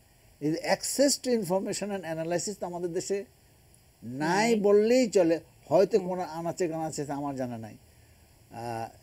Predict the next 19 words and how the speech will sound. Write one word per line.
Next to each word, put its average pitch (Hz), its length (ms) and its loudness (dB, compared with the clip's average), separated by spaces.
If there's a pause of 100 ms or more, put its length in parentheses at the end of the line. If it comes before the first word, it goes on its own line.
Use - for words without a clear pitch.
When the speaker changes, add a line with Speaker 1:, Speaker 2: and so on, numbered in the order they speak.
(100)
Speaker 1:
কিন্তু 151 180 -2
আমি 147 160 -4
যদি 147 200 -2
অন্য 143 280 -4
স-, - 120 -10 (100)
দেশে 123 260 -8
থাকতাম, 131 460 -12 (760)
আহ, 104 140 -18 (420)
তাহলে 139 340 -2
আমি 131 140 -4
বলতে 120 300 -8
পারতাম, 117 400 -8
"ইয়েস।" 110 460 -6 (840)
এখন 131 140 -8
অনেকে 170 300 2
বলবেন, 185 380 2
"Google 185 340 8
থেকে 160 200 2
নাও।" 101 240 -12